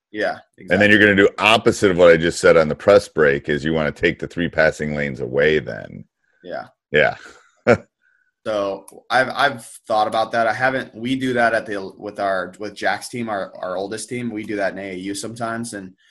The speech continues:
Speaker 1: it seems to be effective, but a lot
Speaker 2: It's
Speaker 1: of the
Speaker 2: easier in A A U. I'm gonna tell you right now, it's easier in A A U to blitz than it is
Speaker 1: Yeah.
Speaker 2: just 'cause people don't practice as much. They're not as
Speaker 1: Yeah.
Speaker 2: prepared.
Speaker 1: Well,
Speaker 2: Yeah.
Speaker 1: and, and when you play against teams that are just so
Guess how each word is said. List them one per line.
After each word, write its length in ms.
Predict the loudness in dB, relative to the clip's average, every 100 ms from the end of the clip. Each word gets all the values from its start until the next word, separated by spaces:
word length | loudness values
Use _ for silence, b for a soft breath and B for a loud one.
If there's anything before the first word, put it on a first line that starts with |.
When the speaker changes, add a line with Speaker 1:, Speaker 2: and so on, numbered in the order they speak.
| _ -16
Speaker 1:
it 140 | -10
seems 240 | -6 -6 -6
to 60 |
be 100 | -8
effective, 500 | -8 -6 -6 -6 -8
but 200 | -8 -8 -14 _ _
a 40 | 0
lot 140 | 2
Speaker 2:
It's 80 | 4
Speaker 1:
of 60 | 4
the 60 |
Speaker 2:
easier 300 | 6 8 6
in 60 | 8
A 40 |
A 220 | 6 6 4
U. 80 |
I'm 60 | 4
gonna 160 | 4 4
tell 200 | 6 8
you 80 | 10
right 120 | 8
now, 160 | 6 2
it's 140 | 0
easier 360 | -2 -2 2 2
in 40 | 2
A 180 | 2
A 40 | 2
U 120 | 0 -2
to 60 |
blitz 560 | -2 2 2 2 -6 -6
than 160 | -4 -2
it 140 | 0
is 220 | 0 0
Speaker 1:
Yeah. 440 | -6 -10 -16 -8 -6
Speaker 2:
just 140 | -4
'cause 160 | -4 0
people 220 | 0 2
don't 180 | 0 0
practice 500 | 0 0 0 -4 -6
as 140 | -8
much. 360 | -4 -4 -6 -6
They're 120 | -4
not 200 | -2 -4
as 100 | -6 -12
Speaker 1:
Yeah. 80 | -10
Speaker 2:
prepared. 600 | -10 0 4 6 4 2
Speaker 1:
Well, 80 | -4
Speaker 2:
Yeah. 180 | -8 -10 _ _ -20
Speaker 1:
and, 160 | -20 _ _ -16
and 100 | -12
when 140 | -8 -8
you 80 |
play 240 | -4 -2 -2
against 320 | -4 -8 -8
teams 260 | -8 -8 -4
that 280 | -2 -4 -10 _ -20 -14
are 200 | -10 -8
just 360 | -8 -10 -10 -8
so 520 | -6 -6 -6 -10